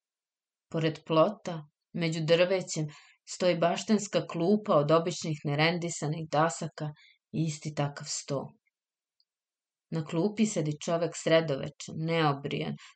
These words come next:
u pohabanom odelu i sa ulubljenim žutim polucilindrom. Pred njim na stolu,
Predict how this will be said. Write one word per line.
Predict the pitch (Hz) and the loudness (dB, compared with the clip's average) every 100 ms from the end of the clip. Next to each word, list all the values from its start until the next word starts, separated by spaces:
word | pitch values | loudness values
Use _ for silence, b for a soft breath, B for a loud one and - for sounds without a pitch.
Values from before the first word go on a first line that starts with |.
| - | -12
u | 165 | -2
pohabanom | - 175 - 185 156 160 156 | 2 2 2 2 2 0 -2
odelu | 156 156 165 170 180 185 - - | -2 4 6 6 2 -6 -14 -12
i | 156 | -10
sa | - 165 | -2 -2
ulubljenim | 175 190 190 160 156 151 147 | 0 0 0 0 -2 0 -2
žutim | 165 165 175 170 147 B B _ | -4 -4 -4 -4 -6 B B _
polucilindrom. | 160 151 147 151 147 143 143 - - - _ _ _ _ _ _ _ _ _ _ _ - | -2 -2 -2 -4 -4 -4 -4 -6 -10 -20 _ _ _ _ _ _ _ _ _ _ _ -6
Pred | 160 156 | -2 0
njim | 170 170 156 | 0 0 0
na | 143 | -2
stolu, | - 151 147 170 190 - | -4 2 4 4 -2 -12